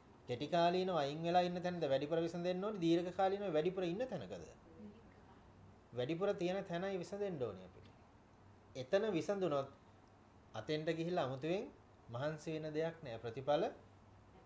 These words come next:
අද්දුටුවයි ප්‍රත්‍යක්ෂයි වෙනවා. දැන් අපි, අ, අපේ භාවනා, දැන් මේ, මේ වැඩසටහනේ දීර්ඝ කාල නේවාසික භාවනා වැඩසටහන් වල පවා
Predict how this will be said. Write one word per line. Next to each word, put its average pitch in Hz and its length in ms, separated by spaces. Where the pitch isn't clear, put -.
අද්දුටුවයි 151 580
ප්‍රත්‍යක්ෂයි 143 640
වෙනවා. 113 300
දැන් 131 220
අපි, 165 280
අ, 110 120
අපේ 143 280
භාවනා, 123 560
දැන් 110 200
මේ, 104 260
මේ 104 220
වැඩසටහනේ 131 480
දීර්ඝ 123 320
කාල 143 180
නේවාසික 123 500
භාවනා 143 360
වැඩසටහන් 147 480
වල 160 140
පවා 123 340